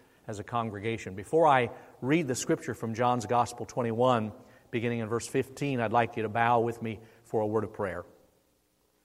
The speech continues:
Our loving God, we thank you for the rich experience of your presence in worship, uh, that we've already had, and we pray your continued wisdom and truth to come into our lives through Scripture and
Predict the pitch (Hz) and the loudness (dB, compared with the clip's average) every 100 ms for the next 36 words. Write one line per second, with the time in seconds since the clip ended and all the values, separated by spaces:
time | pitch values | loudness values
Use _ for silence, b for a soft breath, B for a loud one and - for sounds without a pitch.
0 | _ _ b b b b b b b 131 | _ _ b b b b b b b 12
1 | 147 147 143 143 131 131 147 139 135 127 | 12 12 10 10 8 4 4 4 2 0
2 | 123 113 107 117 135 127 - - 139 131 | 0 0 0 2 2 0 -6 -4 0 0
3 | 120 110 - - 120 107 101 120 - 131 | 0 -4 -6 -8 -4 -4 -2 -4 4 4
4 | 123 110 104 107 104 117 117 107 - - | 4 0 -4 -6 -4 -4 -2 -6 -8 -20
5 | b b b b b - 104 98 101 - | b b b b b -8 -6 -6 -10 -8
6 | 117 117 110 123 127 123 104 101 98 98 | -4 0 6 10 10 10 4 -2 -4 -2
7 | 104 101 98 104 104 - b - 127 110 | -2 -4 -6 -8 -10 -12 b 4 4 4
8 | 107 110 95 139 127 117 101 B B - | -2 -6 -8 -4 -2 -2 -6 B B -4
9 | 117 135 113 127 113 101 - 135 123 - | 2 2 2 -4 -4 -6 -2 0 0 -2
10 | - b b b b 117 - 127 117 117 | -18 b b b b -4 0 2 2 2
11 | 110 110 113 113 104 - 113 104 98 - | 4 6 6 6 2 -2 -2 -2 -6 0
12 | 147 147 131 117 101 | 0 0 -4 -2 -4